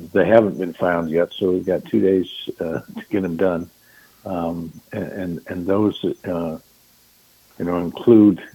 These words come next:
and I don't wanna get too detailed, but those include putting some, um, ch-, changing our,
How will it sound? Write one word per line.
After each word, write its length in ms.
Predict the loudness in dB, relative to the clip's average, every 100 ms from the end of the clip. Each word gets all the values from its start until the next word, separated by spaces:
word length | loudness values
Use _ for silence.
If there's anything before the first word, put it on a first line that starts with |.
| -6
and 120 | -2
I 80 | 2
don't 140 | 2
wanna 140 | 2
get 220 | 2 0 2
too 120 | 0
detailed, 540 | 0 0 2 2 2
but 140 | -4 0
those 240 | 2 2
include 540 | -4 -4 0 0 0 -8 _ -20 -20 2
putting 300 | 4 4 0
some, 420 | -4 -2 -4 -6
um, 420 | -6 -4 -4 -8 -12
ch-, 80 | -14 -14 -8
changing 460 | -2 0 0 -2
our, 200 | -2 -4